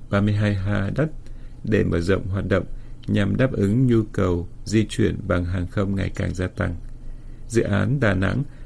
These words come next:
là một thành tựu lịch sử, minh chứng cho việc hai nước từng đối địch nay có thể hợp tác cùng nhau để vượt qua quá khứ và trở thành đối tác.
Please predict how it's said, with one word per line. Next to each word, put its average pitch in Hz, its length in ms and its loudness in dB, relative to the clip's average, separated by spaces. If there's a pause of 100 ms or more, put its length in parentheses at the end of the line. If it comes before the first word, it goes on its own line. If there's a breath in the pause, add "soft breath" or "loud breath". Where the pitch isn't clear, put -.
(140 loud breath)
là 101 220 2
một 98 320 2
thành 98 240 0
tựu 95 260 2
lịch 90 180 2
sử, 90 320 4 (320 loud breath)
minh 123 220 6
chứng 104 300 2
cho 117 140 0
việc 98 200 2
hai 101 160 0
nước 123 240 4 (240)
từng 95 320 4 (220)
đối 92 180 4
địch 120 220 6 (140)
nay 98 240 2
có 107 140 0
thể 117 120 2
hợp 87 240 0
tác 120 240 0
cùng 87 220 0
nhau 95 220 0 (380 loud breath)
để 98 80 6
vượt 98 180 2
qua 107 220 4
quá 98 120 4
khứ 101 360 2
và 104 220 2
trở 92 140 -2
thành 90 220 -2
đối 90 140 0
tác. 127 220 -2